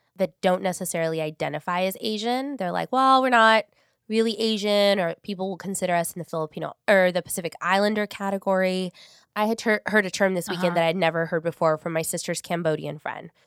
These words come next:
Speaker 1: We referred to her as her Bodhi friend, so I'm sitting here going, "What is Bodhi?" She's like, "I'm Cambodian." I'm like, "Never heard that." And she goes, "Well, I'm jungle Asian." And I
Speaker 2: Jungle
Speaker 1: go,
Speaker 2: Asian.
Speaker 1: I go, "What's jungle Asian?" And she was like, "Basically, it's everything dark.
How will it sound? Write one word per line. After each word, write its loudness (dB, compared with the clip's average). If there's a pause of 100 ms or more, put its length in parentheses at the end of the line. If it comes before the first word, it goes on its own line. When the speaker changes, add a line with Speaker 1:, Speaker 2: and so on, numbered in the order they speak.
(120)
Speaker 1:
We -4
referred 2
to 2
her 6
as 2
her 4
Bodhi 2
friend, 2
so -4
I'm -4
sitting -4
here -4
going, -4
"What 4
is -2
Bodhi?" 2
She's -6
like, -2
"I'm 0
Cambodian." 4 (320)
I'm 0
like, 2
"Never 4
heard 2
that." 2
And -6
she -4
goes, 0
"Well, 6
I'm 2
jungle 4
Asian." -6 (380)
And 8
I 12
Speaker 2:
Jungle 12
Speaker 1:
go, 12
Speaker 2:
Asian. 6
Speaker 1:
I 4
go, 8 (140)
"What's 10
jungle 8
Asian?" 0
And 2
she 2
was 4
like, 6 (180)
"Basically, 0
it's -2
everything 2
dark. 2